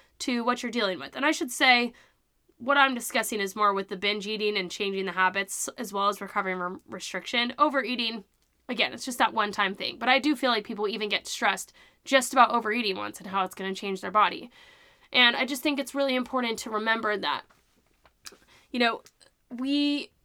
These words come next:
need to have trust that our body will end up where it's meant to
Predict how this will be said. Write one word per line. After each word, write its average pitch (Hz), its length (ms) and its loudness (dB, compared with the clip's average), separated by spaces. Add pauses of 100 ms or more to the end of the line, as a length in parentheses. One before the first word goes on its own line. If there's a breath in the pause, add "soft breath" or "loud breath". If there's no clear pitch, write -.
(560)
need 285 440 0
to 302 100 0
have 233 400 4
trust - 680 -2 (160)
that 220 380 6
our 226 160 4
body 240 680 2 (200)
will 240 500 0
end 233 200 -4
up 208 200 2
where 208 280 0
it's 202 220 -4
meant 247 280 -2
to - 420 -8